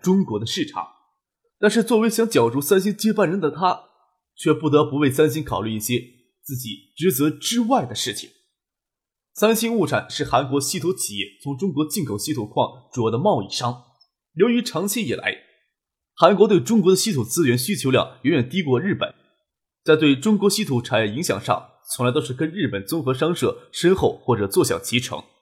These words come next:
宁多摇旗呐喊。此次五幺六案很敏感，三星以及日本政府都没有公开发表言论议论此事，或者指责中国措施不当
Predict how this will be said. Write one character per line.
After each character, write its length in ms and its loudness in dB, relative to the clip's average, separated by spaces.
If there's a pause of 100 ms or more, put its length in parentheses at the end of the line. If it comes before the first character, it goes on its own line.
(420)
宁 220 2
多 280 8
摇 140 2
旗 160 -2
呐 180 0
喊。 300 -2 (920)
此 200 4
次 300 2
五 140 2
幺 100 8
六 160 6
案 160 8
很 180 -4
敏 180 -4
感， 260 0 (280)
三 220 6
星 300 -2 (100)
以 100 0
及 180 0
日 180 2
本 180 0
政 200 0
府 120 -4
都 140 -2
没 60 2
有 80 4
公 160 -4
开 140 4
发 220 4
表 180 4
言 200 0
论 340 -2
议 100 2
论 160 4
此 220 -4
事， 420 -10
或 80 2
者 100 4
指 260 -6
责 160 0
中 340 0
国 500 -6
措 180 8
施 140 0
不 140 -4
当 260 -6